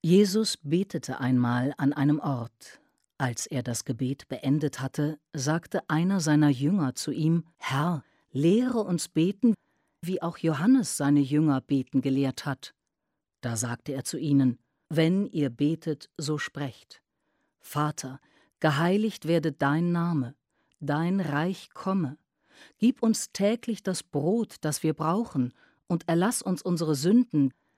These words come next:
denn auch wir erlassen jedem, was er uns schuldig ist. Und führe uns nicht in Versuchung." Dann sagte er zu ihnen:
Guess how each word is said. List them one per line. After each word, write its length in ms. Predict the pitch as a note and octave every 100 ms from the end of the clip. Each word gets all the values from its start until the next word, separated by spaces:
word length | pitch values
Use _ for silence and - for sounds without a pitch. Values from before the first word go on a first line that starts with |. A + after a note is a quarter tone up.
| _ _
denn 160 | D3 D#3+
auch 300 | D3+ C#3+ C3
wir 360 | G3 G#3+ B2+ - -
erlassen 500 | B2+ C3 C3 C3+ B2
jedem, 480 | B2 E3+ F#3 G3 D#3+
was 240 | E3 -
er 220 | E3+ E3+
uns 160 | F3+ -
schuldig 500 | - A3 D#3 B2+ -
ist. 320 | C#3+ - - _ _ _ _ _ _ _ _
Und 180 | G3 -
führe 320 | - C4+ B3+
uns 280 | G#3 F3+ -
nicht 340 | F#3 - -
in 120 | E3+
Versuchung." 640 | - D#3+ C3+ B2 - B2+ C3+ _ _ _ _ _ _ _ _ _ _ _ _ _
Dann 240 | - C3+ C3
sagte 340 | B2+ B2 D3+
er 120 | B2
zu 120 | - C#3
ihnen: 420 | D3+ D3 C#3